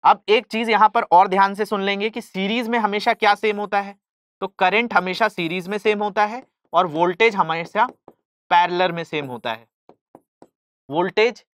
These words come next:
का मतलब क्या है कि भाई जो भी आपके घर में दो सौ बीस, दो सौ तीस वोल्ट आता है, तो हर डिवाइस दो सौ बीस, दो सौ तीस वोल्ट पर काम करते हैं। ऐसा नहीं है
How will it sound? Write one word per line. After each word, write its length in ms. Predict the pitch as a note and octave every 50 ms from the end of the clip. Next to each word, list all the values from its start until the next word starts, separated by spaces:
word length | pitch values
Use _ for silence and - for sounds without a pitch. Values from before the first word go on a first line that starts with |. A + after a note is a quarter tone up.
| _ _ _ - F#3+
का 80 | G3
मतलब 320 | G3 F#3 F3+ - G#3+ A3 G3+
क्या 200 | - A3 G#3 G3+
है 180 | G3 G#3+ B3
कि 340 | B3+ _ _ _ _ - F3+
भाई 180 | E3+ G#3 A3+ F3+
जो 180 | D3 F#3+ G3 G3+
भी 140 | A3 B3+
आपके 280 | B3 G#3+ G3+ _ - A3+
घर 180 | F#3+ F#3+ F#3+ G3
में 240 | G#3 A3+ A3+ - - _ _ -
दो 160 | C#3 E3+ F#3
सौ 160 | F3+ - A3
बीस, 300 | F3+ D#3+ G3 G#3 G3+ - -
दो 100 | G3+ A3
सौ 140 | - G#3+ G3+
तीस 320 | - G3 G3 G#3 - -
वोल्ट 260 | F3 F#3 F#3+ F3+ F#3+
आता 260 | F3 E3 - F3+ F3
है, 220 | E3+ E3 D#3+ G#3 A#3+ _ _ _ _ -
तो 60 | A3+
हर 260 | G#3+ - E3+ G3+ B3+
डिवाइस 360 | C4 G#3 A3+ A3 A3+ B3+ B3 F#3
दो 140 | A3+ A3 G#3+
सौ 140 | - A#3+ G#3
बीस, 220 | F#3+ A3+ A3+ F#3+
दो 140 | F3 G#3+ G#3
सौ 120 | - A3+
तीस 340 | A3 - - A3 A3+ G#3+ -
वोल्ट 220 | G#3 G#3 G#3 -
पर 140 | - F#3+ F3
काम 240 | - D#3+ C#3+ C#3 C3+
करते 280 | - C3 - - - C#3
हैं। 100 | D3 F3
ऐसा 180 | F3+ A3+ A3
नहीं 200 | G#3 A3+ A#3+ A#3
है 140 | G3 G#3